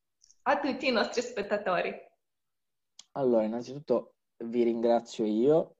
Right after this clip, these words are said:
Speaker 2: in primis, per avermi dato, diciamo, questo spazio, perché comunque non è scontato. Ehm, a tutti auguro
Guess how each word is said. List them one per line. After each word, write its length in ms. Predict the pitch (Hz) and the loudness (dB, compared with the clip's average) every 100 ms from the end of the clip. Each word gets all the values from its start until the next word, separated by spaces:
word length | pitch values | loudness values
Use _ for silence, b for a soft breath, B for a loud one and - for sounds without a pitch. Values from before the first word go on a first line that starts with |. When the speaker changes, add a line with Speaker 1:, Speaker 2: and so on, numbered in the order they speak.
| _ | _
Speaker 2:
in 120 | 104 104 | -14 -10
primis, 580 | 113 110 123 135 - - 143 - _ - | -4 -4 -4 -6 -10 -6 -6 -8 _ -16
per 160 | - 107 | -10 -6
avermi 320 | 107 107 104 | -4 -4 -4
dato, 420 | 107 107 110 101 | -4 -4 -4 -4
diciamo, 300 | 107 113 104 | -6 -8 -6
questo 240 | 110 104 | -8 -10
spazio, 640 | - - 101 - - 156 - | -10 -6 -4 -4 -4 -6 -6
perché 240 | 196 214 | -12 -10
comunque 420 | 208 220 214 214 | -10 -10 -10 -10
non 160 | 214 214 | -8 -8
è 240 | 208 - - _ _ _ _ _ _ | -8 -12 -18 _ _ _ _ _ _
scontato. 960 | - - 123 110 107 107 107 - 147 - _ B B B B B | -20 -6 -4 -4 -2 -2 0 -2 -4 -6 _ B B B B B
Ehm, 1400 | 123 123 123 123 120 120 120 120 117 117 113 113 - - _ _ _ | 4 6 8 8 6 4 2 -4 -6 -8 -10 -14 -18 -20 _ _ _
a 100 | 135 - | -8 -4
tutti 580 | - 196 - _ 165 147 - | 0 0 0 _ 0 2 2
auguro 1120 | 135 139 156 160 160 165 165 165 165 - | 4 6 4 4 4 6 6 6 4 -2